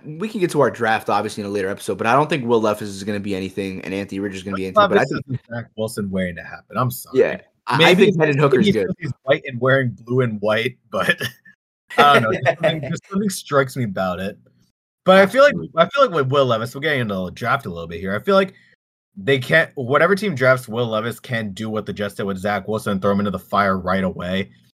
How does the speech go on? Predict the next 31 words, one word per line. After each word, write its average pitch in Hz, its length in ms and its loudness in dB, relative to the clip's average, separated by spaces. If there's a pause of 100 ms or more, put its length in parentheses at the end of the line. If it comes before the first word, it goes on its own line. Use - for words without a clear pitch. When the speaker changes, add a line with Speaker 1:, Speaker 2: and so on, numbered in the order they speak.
(160)
Speaker 2:
They 127 100 2
gotta 175 260 6
start 143 320 4
someone 123 300 2
in 104 60 -4
front 104 180 0
of 101 80 0
him 104 100 -4
for 107 160 -4
at 104 60 0
least 113 180 -6
a 104 60 -2
little 95 300 -2
bit 87 100 -8
before 90 320 -6
he 98 100 -2
gets 90 180 -8
to - 40 -18
s-, - 140 -18 (400)
before 110 260 -2
he 95 80 0
gets 92 140 -6
to 87 80 -12
start, 85 320 -8
which 120 160 -4
is 127 260 -2 (380)
where 156 180 4
the 151 80 0
Jets 131 280 2
screwed 131 260 2
up. 90 200 4